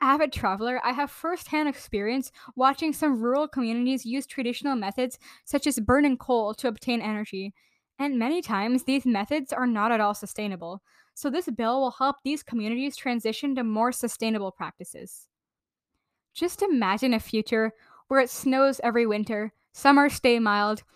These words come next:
and the oceans are cool and clean, and people are happy. The earth is happy, the plants are happy,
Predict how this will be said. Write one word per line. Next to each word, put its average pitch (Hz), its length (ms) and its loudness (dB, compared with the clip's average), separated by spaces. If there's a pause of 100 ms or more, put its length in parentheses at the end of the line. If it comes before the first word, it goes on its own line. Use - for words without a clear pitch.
(120)
and 262 120 0
the 277 120 0
oceans 294 440 -2
are 247 120 -4 (100)
cool 262 360 0
and 226 160 -2
clean, 240 400 6
and 220 300 2
people 302 280 -2
are 254 120 2
happy. 214 460 -2 (500)
The 220 100 -2
earth 233 220 0
is 247 120 -2
happy, 247 480 0
the 220 80 -10
plants 302 360 -2
are 294 80 -2
happy, 262 480 -4